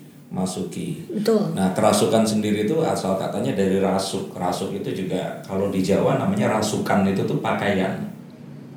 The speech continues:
Speaker 1: Jadi kayak dipakai oleh si makhluk itu tadi atau kita yang memakai makhluknya. Nah, tapi apa sih yang sebenarnya terus menyebabkan seseorang itu kesurupan? Kalau seandainya memang indigo kan memang seperti itu bisa nih. Yang kesurupan yang aku maksud aku,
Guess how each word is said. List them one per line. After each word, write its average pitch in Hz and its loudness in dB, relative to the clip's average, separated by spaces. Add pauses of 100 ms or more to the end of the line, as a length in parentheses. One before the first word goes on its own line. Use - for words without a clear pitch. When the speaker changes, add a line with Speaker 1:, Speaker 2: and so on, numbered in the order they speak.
(340)
Speaker 1:
Jadi 92 2
kayak - 4
dipakai 104 4 (240)
oleh 95 2
si 90 2 (340)
makhluk 90 0
itu 90 -2
tadi 87 -2
atau 85 -6
kita - -4
yang - 0
memakai 85 -6
makhluknya. - -4 (880)
Nah, - -2
tapi - 2
apa 156 6
sih - 6 (380)
yang 110 -2
sebenarnya 101 2
terus 107 4
menyebabkan 98 6
seseorang 95 2
itu 95 4
kesurupan? 90 2 (320)
Kalau 113 8
seandainya 117 10
memang 107 8
indigo 110 10
kan 143 6
memang 95 8
seperti - 2
itu 107 4
bisa 87 4
nih. - 0
Yang 104 4
kesurupan 131 10
yang 131 8
aku 131 6
maksud 131 6
aku, 120 8